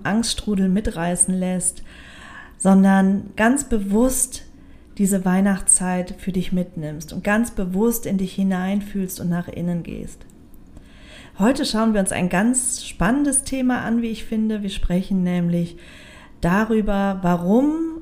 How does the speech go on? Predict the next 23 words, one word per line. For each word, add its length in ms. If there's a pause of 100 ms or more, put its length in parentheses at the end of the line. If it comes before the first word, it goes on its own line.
es 160
Kindern 400
manchmal 400
so 140
schwer 420
fällt, 400 (380)
sich 260
alleine 400
zu 160
beschäftigen. 840 (840)
Wir 100
schauen 260
uns 120
aber 160
auch 80
das 280 (260)
kindliche 460
Spiel 400
noch 220
mal 220
genauer 400
an 460
und 260